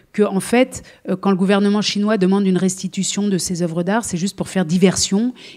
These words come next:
et que, euh, l'art a toujours été fait pour circuler, que d'abord ces œuvres d'art étaient,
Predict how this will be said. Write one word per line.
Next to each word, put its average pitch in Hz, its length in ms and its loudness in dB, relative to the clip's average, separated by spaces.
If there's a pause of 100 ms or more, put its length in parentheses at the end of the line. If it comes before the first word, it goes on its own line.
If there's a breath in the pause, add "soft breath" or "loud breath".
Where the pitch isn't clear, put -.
(100)
et 190 120 0
que, 220 340 4 (240 loud breath)
euh, 175 100 2
l'art 190 260 4
a 180 60 2
toujours 214 380 0
été 196 180 2
fait 196 140 0
pour - 160 -6
circuler, 202 560 0
que 202 100 0
d'abord 175 240 2
ces 175 180 -4
œuvres 175 220 0
d'art 185 220 0
étaient, 180 400 -4